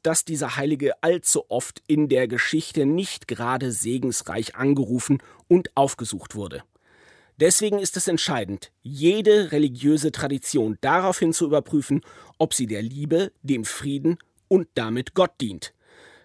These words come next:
Das gilt fürs Spätmittelalter, aber auch für unsere heutige Zeit. Für eine solche Überprüfung kann eine längere Pilgerreise durchaus nützlich sein,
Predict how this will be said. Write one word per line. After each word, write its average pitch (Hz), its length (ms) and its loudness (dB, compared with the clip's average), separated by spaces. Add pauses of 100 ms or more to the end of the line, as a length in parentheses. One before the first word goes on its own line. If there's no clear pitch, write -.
(180)
Das - 180 0
gilt 151 200 4
fürs 113 200 -4
Spätmittelalter, 208 920 2 (220)
aber 151 300 2
auch 175 160 2
für 190 140 -6
unsere 196 300 0
heutige 151 320 2
Zeit. - 400 -6 (400)
Für 160 180 -2
eine 139 200 0
solche 202 340 2
Überprüfung 170 760 0
kann 160 200 -4
eine 123 180 -4
längere 165 400 0
Pilgerreise 139 640 0 (100)
durchaus - 460 -4
nützlich - 380 -2
sein, 127 280 -2